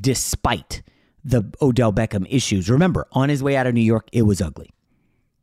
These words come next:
It was very ugly. And it, it, I don't think it's ever been great in Cleveland. If I am an N F L team, I just, it's almost like you've gotta be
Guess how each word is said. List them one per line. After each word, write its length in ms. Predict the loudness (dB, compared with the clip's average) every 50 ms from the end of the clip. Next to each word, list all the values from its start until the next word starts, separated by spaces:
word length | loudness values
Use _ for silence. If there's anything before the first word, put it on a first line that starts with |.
| _ _ _ _ _ _ _ _ -4
It 60 | -2
was 120 | -2 -2 -2
very 380 | -2 -2 0 0 -2 -4 -6
ugly. 300 | -8 -12 -16 -18 -20 _ _ _ -4
And 180 | -2 -2 -2 -2
it, 300 | -2 -4 -4 -2 -2 -4
it, 100 | -4 -4 -6 -14 -14 -10 -4
I 140 | -2 0 0
don't 160 | 2 0 0
think 180 | 0 -2 -2
it's 160 | -2 -2 -2 0
ever 220 | 0 2 2 2
been 200 | 0 0 -4 -6
great 340 | -4 -2 0 0 0 -2 -2 -2
in 160 | -2 -2 -2
Cleveland. 500 | -2 -2 -2 -2 -2 -4 -8 -10 -12 -16 _ _ _ _ _ _ _ _ _ _ _ _ _ _ _ _ _ _ _ _ _ _ _
If 220 | -2 -2 0 0 0
I 280 | 0 0 0 0 -2 -4 -4
am 320 | -2 0 0 0 0 -2 -2 -2
an 140 | 0 0 2
N 100 | 2 0
F 140 | 0 0 0
L 120 | -2 -2
team, 300 | 0 0 0 0 0 -2 -4
I 140 | -4 -4 -2
just, 360 | -2 -2 -4 -4 -8 _ _ _ _ _ _ _ _ _ _ _ _ _
it's 220 | -2 -2 0 2 2
almost 420 | 4 4 6 4 4 2 0 0
like 360 | 0 0 0 0 -2 -6 -12 _ _ _ _ _ _ _ _ _ _ _ -4
you've 260 | 0 2 4 4 4
gotta 240 | 4 4 4 4 4
be 240 | 2 2 2 0